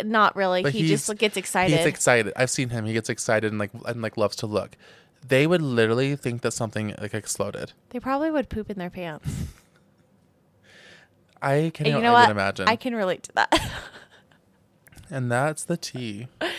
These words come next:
Speaker 1: And that's the tea. Okay, my last one is texting.
Speaker 2: <laughs>
Speaker 1: I just feel like that would just send them into a frenzy because they're out here writing letters. They're,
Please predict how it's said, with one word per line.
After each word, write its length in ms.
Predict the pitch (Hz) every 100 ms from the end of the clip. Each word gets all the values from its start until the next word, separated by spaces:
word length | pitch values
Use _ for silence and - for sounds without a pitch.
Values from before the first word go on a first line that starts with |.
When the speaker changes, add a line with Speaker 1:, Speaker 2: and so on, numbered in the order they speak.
| - - - -
Speaker 1:
And 140 | 240
that's 240 | 247 262 -
the 80 | 302
tea. 400 | - 302 202 - - - -
Okay, 160 | - 240
my 200 | 226 262
last 440 | 277 202 226 -
one 300 | 285 294 311 -
is 680 | 226 220 214 208 208 - - _ _ -
texting. 560 | 233 185 - 175 175 190 - -
Speaker 2:
<laughs> 260 | - - -
Speaker 1:
I 320 | 254 277 349
just 200 | 427 415
feel 100 | 359
like 180 | 330 -
that 200 | 240 233
would 480 | 262 269 269 254 - -
just 260 | 269 262 -
send 380 | - 220 214 220
them 320 | 220 226 220
into 260 | 214 214
a 80 | 214
frenzy 500 | 202 180 190 220 240
because 680 | 233 220 254 233 220 220 - - - - _ _ _
they're 220 | 262 302
out 220 | 302 277 277
here 240 | 302 247
writing 400 | 220 208 208 214
letters. 460 | 190 185 208 226 -
They're, 320 | 254 302